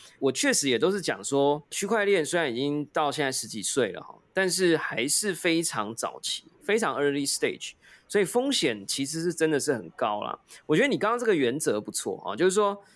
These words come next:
你看到一个不可信赖的小东西，那你宁可错杀一百，也不要落入一个啊，不然的话呢，很危险。但是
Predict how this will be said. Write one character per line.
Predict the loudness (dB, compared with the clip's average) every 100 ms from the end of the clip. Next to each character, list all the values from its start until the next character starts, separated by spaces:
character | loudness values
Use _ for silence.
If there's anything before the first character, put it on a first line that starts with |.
| _
你 | -4 -2
看 | 0 0
到 | 2 0
一 | 0
个 | -2
不 | 0 0
可 | 0 0
信 | 0 0
赖 | 0
的 | 0
小 | -2 -2
东 | 0 -2
西， | -2 -4 -6 -8 _ -2
那 | -2
你 | 0
宁 | -2 0
可 | 2 2 2
错 | 2 2 4
杀 | 0 -2
一 | -4
百， | -4 -4 -2
也 | -4
不 | 0 2
要 | 4
落 | 4 4
入 | 4 4
一 | 2
个 | 0 -2 -2
啊， | -6 -2 -2 0
不 | 0
然 | 0
的 | 2
话 | 2 2
呢， | 0 -2 -6 -2
很 | 2 4
危 | 4
险。 | 4 0 -2 _ -20 -20 -4
但 | -2
是 | 2 0 0